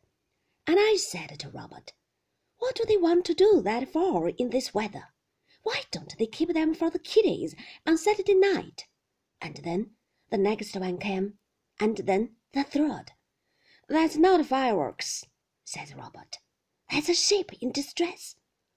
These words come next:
"I believe you are right," I said, and I went out to the hall, and there was Mister De Winter calling me from the terrace.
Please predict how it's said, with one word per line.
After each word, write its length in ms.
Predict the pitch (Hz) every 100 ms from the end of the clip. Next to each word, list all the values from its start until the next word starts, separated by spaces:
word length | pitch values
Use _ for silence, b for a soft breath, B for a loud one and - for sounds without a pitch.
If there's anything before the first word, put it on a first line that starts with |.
| _ _ _ _ _ -
"I 180 | 339 339
believe 340 | 285 262 233
you 140 | 208 180
are 120 | 185
right," 440 | 233 208 117 - - _ _ -
I 100 | -
said, 320 | - 208 233 - _ _ _ _ _ -
and 100 | 294
I 160 | 320 302
went 280 | 226 233
out 280 | 220 202 202
to 180 | 202 196
the 60 | 175 170
hall, 320 | 196 165 165 B B -
and 140 | 151 123
there 160 | 135 123
was 180 | 139
Mister 340 | 135 131 - 156
De 140 | 156
Winter 380 | 156 196 190 147 -
calling 360 | - 240 226 190
me 160 | 190
from 320 | 190 185 190
the 80 | 196
terrace. 440 | 185 214 202 -